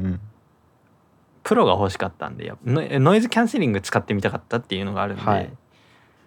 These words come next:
Speaker 2: そうですね。なんでプロを買った感じですけど。まあ、ただね、ライトニングなんで。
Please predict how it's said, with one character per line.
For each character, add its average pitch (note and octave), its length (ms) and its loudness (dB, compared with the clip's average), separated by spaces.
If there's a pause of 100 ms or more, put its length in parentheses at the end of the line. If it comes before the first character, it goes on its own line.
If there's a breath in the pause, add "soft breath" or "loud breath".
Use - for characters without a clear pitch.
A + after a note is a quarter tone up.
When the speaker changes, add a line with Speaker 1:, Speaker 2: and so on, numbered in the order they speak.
(760 soft breath)
Speaker 2:
そ - 180 -8
う F2 40 -8
で - 100 -16
す - 140 -20
ね。 F#2+ 160 -16
な A2 120 -4
ん - 20 -2
で G2+ 80 -2
プ - 160 -2
ロ G2+ 120 2
を - 160 -4 (1160)
買 - 100 -6
っ - 60 -14
た - 80 -10
感 F#2+ 180 -4
じ F2+ 80 -10
で G2+ 120 -14
す - 100 -18
け - 80 -14
ど。 - 120 -16 (1400)
ま G#2+ 100 -4
あ、 - 40 -6
た - 120 -2
だ G2 120 0
ね、 G#2 300 -2
ラ A2+ 160 6
イ A2 40 2
ト G2 120 0
ニ F2 120 -4
ン F2 80 -8
グ F2 80 -8
な E2+ 80 -6
ん - 80 -12
で。 - 200 -18